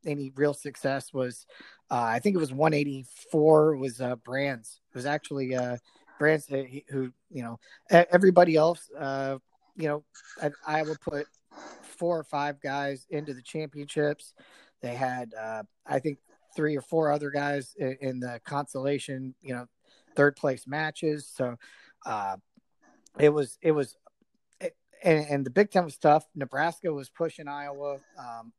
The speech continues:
for most of the tournament. Penn State was there as well. So, um, <clears throat> and, uh, you know, I think we're gonna see, uh, you know, hopefully, uh, a couple of weeks here, we're gonna see a show, a better showing out of a couple of guys.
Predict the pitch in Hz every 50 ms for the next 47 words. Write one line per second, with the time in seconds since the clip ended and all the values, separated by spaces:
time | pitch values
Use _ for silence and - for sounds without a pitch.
0 | _ _ _ _ - 147 135 143 147 139 - - 143 139 - - 139 139 139 139
1 | 139 139 135 139 - _ _ _ _ _ _ _ _ - 151 131 123 - - -
2 | 165 156 160 160 147 147 131 127 139 139 139 131 127 120 139 127 135 139 139 139
3 | 139 135 131 - - - - 127 117 113 110 110 - - - - - - - -
4 | _ _ _ - - 110 104 101 98 190 95 - _ _ _ _ 208 - - 175
5 | 175 131 - _ _ _ _ _ _ _ _ _ _ - _ _ _ _ _ _
6 | _ - - _ _ _ _ _ - 156 143 139 139 143 143 131 143 139 143 143
7 | 143 143 143 139 139 135 - _ _ _ _ _ 185 151 147 143 147 139 131 127
8 | - - - - - - - - - - - - _ _ _ _ _ _ _ _
9 | - - - - 139 160 170 - 208 190 - 190 175 180 170 170 160 - - 190
10 | 170 165 160 135 143 156 151 143 139 139 139 135 147 175 170 - 165 165 160 160
11 | 156 139 143 143 131 - _ _ _ - - _ _ - - - 185 156 - 160
12 | 147 147 156 160 160 - - - 170 156 156 156 151 147 156 160 147 143 - -
13 | 170 160 156 131 - - 165 151 160 - 151 135 175 165 170 156 - - 160 151
14 | 151 147 147 143 143 123 131 123 - - 143 - - 147 143 131 131 139 135 135
15 | 135 135 135 135 - - -